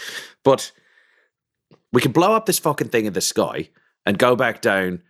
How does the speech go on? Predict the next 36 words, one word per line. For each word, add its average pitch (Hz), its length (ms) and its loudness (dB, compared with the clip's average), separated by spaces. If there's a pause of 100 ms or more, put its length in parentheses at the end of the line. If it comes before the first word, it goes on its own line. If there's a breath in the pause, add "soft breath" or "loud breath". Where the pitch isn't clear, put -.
(100)
and 90 140 -10
probably 110 340 2
wait 98 220 0
for 104 120 -4
some 104 260 0
other 98 260 2
evil 92 320 -2
organization 85 680 -2
to 82 40 -4
show 82 320 2
up 80 160 0
and 80 100 -8
then 82 100 -6
fight 98 340 0
them 82 200 -2
and 78 120 -6
repeat 78 380 -4
ad 80 200 0
nauseum, 71 500 -6
'cause - 260 -4 (1500 soft breath)
this 285 200 2
world 202 200 2
seems 117 240 -2
kind 123 260 0
of - 80 -4
fundamentally 92 640 -2
broken 90 640 -2
at 82 160 -2
some 90 320 0
level 78 380 -2
and 76 140 -4
there's 82 200 -2
no 87 240 2
actually 80 500 -2
good 85 280 -2
authority. 69 520 -6